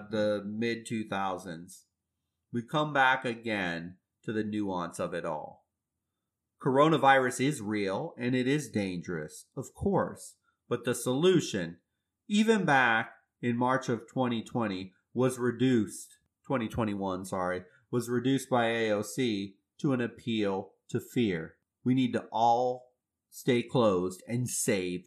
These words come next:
the world, or be like Texas, remove restrictions, and the world will suffer catastrophic loss.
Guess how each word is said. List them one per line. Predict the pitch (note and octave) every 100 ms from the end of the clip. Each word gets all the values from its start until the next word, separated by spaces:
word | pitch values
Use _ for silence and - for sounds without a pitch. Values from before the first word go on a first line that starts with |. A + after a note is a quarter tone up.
| -
the |
world, | A2 G2 G2+ D2+ C2+ - -
or | D#3 B3 E3 A2 G2+ G2 G#2+ A#2+ _ _ -
be | C3
like | B2 G2+ F#2+
Texas, | - D#3 E3 - E2 - - _ _ _ _ _
remove | A#2 B2 C3 F3+ G#3+ -
restrictions, | C3 - - A2+ - - A2 A2+ - _ _ -
and | D3+
the | D3+
world | D#3+ G3+ G3+
will | F#3+ F#3+
suffer | - D#3 C#3+ C#3+ C#3 -
catastrophic | D#3 E3 F3+ F3+ - D#3+ D3 D3 D#3 D3+
loss. | B2 A#2+ A2 E2 E2 -